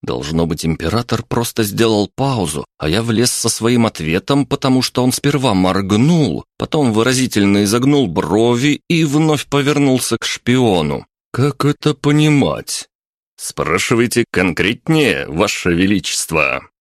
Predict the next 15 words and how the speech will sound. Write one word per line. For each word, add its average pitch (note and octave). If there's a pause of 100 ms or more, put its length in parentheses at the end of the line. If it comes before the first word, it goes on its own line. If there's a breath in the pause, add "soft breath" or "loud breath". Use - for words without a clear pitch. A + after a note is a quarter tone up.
молодцевато E2
ответил G#2
Трубецкой, F2+
как A2+
заправский F#2
солдат. D2+ (480)
«Почему B2+
человек, G#2+
которого F#2
вынесли F#2
в F#2
усмерть F#2+
пьяным F2+
с E2+
бала, D#2